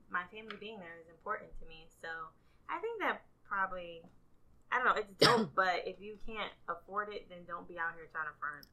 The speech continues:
Speaker 2: Yeah. Okay, dope or nope? Um, engagement with no ring.
Speaker 1: Dope. I mean, nope. Nope. Nope.
Speaker 2: <laughs>
Speaker 1: Sorry. So nope.
Speaker 2: What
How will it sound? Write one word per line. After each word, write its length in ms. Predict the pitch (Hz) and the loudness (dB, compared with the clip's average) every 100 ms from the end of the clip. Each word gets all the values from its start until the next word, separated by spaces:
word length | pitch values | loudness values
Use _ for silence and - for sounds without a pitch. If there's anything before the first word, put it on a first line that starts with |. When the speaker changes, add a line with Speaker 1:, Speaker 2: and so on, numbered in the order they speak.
| - | -10
Speaker 2:
Yeah. 500 | 165 156 156 160 156 - - - - - - - - | -6 -4 0 0 -2 -8 -20 -20 -18 -18 -18 -8 8
Okay, 560 | 240 285 247 185 156 - - - 180 | 10 12 12 10 8 0 -8 -14 6
dope 400 | 233 294 381 - - | 12 12 12 6 12
or 220 | 277 269 | 12 12
nope? 480 | 262 294 247 - - - - - - 220 | 12 10 10 8 2 -20 -20 -20 0 8
Um, 560 | 220 208 202 196 196 - - _ - _ _ - - - - _ - - | 10 10 8 2 -6 -12 -20 _ -20 _ _ -20 -20 -20 -20 _ -8 2
engagement 760 | 220 208 214 262 214 196 180 - - | 2 8 10 10 8 6 6 2 -2
with 180 | 180 185 | 0 2
no 300 | 185 175 165 | 4 4 6
ring. 440 | 180 185 147 139 - - - - - - 190 170 | 4 4 2 -4 -12 -20 -20 -20 -20 -16 -16 -4
Speaker 1:
Dope. 360 | 190 202 185 - 214 | 6 8 6 4 6
I 80 | |
mean, 180 | 247 220 | 6 8
nope. 300 | 202 233 - - - | 12 12 12 2 12
Nope. 120 | 320 - - - 427 | 12 12 12 12 12
Nope. 180 | 427 - | 12 12
Speaker 2:
<laughs> 60 | 392 | 12
Speaker 1:
Sorry. 360 | 349 233 370 - - 359 | 12 12 12 12 12 12
So 260 | 240 233 233 | 12 12 12
nope. 280 | 208 190 170 - - - - - | 12 10 8 -2 -6 -2 -2 8
Speaker 2:
What 160 | 427 | 12